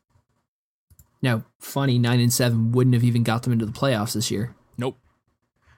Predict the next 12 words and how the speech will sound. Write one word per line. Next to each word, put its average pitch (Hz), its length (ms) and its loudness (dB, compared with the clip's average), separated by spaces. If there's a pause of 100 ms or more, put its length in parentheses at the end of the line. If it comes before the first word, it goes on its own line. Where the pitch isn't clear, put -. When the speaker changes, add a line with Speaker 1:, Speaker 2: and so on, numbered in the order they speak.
(400)
Speaker 1:
Um, 123 640 0 (1080)
but 147 200 -2
Newton's 180 420 2
shoulder 135 380 0
is 131 360 -2 (300)
messed 131 460 0
up. - 240 -14 (2500)
He 175 300 0
hurt 151 300 0
it 123 160 -2 (140)
very 135 540 2
badly 107 520 -4